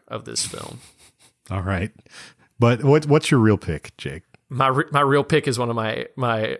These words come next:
Speaker 1: other actual favorite films, uh, which is Hal Ashby's nineteen seventy-one forgotten masterpiece, in my opinion, Harold and Maude.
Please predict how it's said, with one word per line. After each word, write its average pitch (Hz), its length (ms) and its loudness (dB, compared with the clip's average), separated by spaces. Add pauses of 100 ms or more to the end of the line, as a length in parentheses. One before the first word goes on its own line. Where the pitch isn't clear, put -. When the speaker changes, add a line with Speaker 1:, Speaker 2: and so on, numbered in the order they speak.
(120)
Speaker 1:
other 117 320 -2
actual 110 400 -6
favorite 107 420 -6
films, 107 520 -8
uh, 113 260 -8 (440)
which 202 280 0
is 156 360 2
Hal 143 280 0
Ashby's 123 460 -4
nineteen 120 320 -6
seventy-one 120 760 -2 (300)
forgotten 139 640 -2
masterpiece, 113 640 -4
in 120 80 -6
my 107 160 -6
opinion, 110 420 -10 (220)
Harold 107 320 -2
and 95 100 -10
Maude. - 380 -10